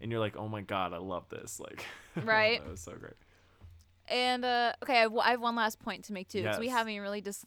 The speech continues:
Speaker 2: touched upon this. Um, at the very end of the movie, spoiler alert, the killer gets killed by a bunch of gays.
Speaker 1: Yeah.
Speaker 2: And there's, like, this line this guy says. He's like, "Oh, like, you get off by killing fags." And then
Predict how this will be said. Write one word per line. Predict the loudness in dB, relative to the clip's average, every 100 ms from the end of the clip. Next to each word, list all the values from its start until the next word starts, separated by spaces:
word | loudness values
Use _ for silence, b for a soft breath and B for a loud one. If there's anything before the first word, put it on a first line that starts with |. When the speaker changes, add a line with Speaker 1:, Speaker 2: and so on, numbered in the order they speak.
| _
Speaker 2:
touched | -2 0 0
upon | -6 -6 -6
this. | -8 -8 -10 -18 b b b b -4
Um, | 0 2 0 -8 _
at | 2
the | 2
very | 0 2 2
end | 0
of |
the | -2
movie, | -4 -4 -2 -2 -2 -6
spoiler | -8 -2 0 2
alert, | 0 -4 -4 -6 -10
the | -8 -8
killer | -2 -2 0 0 -2 -4
gets | -4 -4 -4
killed | -4 0 0 -2
by | -4
a |
bunch | -4 -10
of | -12 -6
gays. | -6 -6 -10 -12 B 0
Speaker 1:
Yeah. | 6 10 12 12 12 10 6
Speaker 2:
And | 4
there's, | 4
like, | 4 2
this | 2 -2 0
line | 2 4 4
this | 0 2
guy | 2
says. | 4 2 2
He's | 2 -2
like, | 2
"Oh, | 4
like, | 4 0
you | -2
get | 0 2
off | 0 -2
by | -6
killing | -6 -6 -6 -6
fags." | 0 4 4 2
And |
then | -4